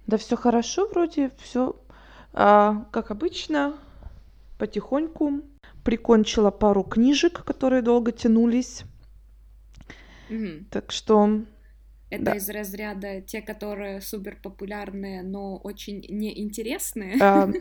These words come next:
Speaker 1: именно, именно. Они, это были какие-то мои книжные долги перед самой собой. Я начала
Speaker 2: Мгм.
Speaker 1: читать, и все как-то вот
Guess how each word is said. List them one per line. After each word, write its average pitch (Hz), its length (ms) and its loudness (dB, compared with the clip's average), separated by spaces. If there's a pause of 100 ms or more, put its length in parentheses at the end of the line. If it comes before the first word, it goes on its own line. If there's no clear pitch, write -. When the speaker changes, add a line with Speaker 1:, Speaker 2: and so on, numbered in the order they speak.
Speaker 1:
именно, 185 640 2 (160)
именно. 180 480 2
Они, 208 300 4
это 220 300 4
были 208 140 0
какие-то - 240 -2
мои 202 120 4
книжные 214 540 2
долги 208 380 0
перед 190 240 -8
самой 202 340 0
собой. 254 520 0 (540)
Я 202 180 2
начала 208 400 2
Speaker 2:
Мгм. - 0 -
Speaker 1:
читать, 214 640 2
и - 40 -10
все - 200 -4
как-то - 260 -2
вот 196 240 0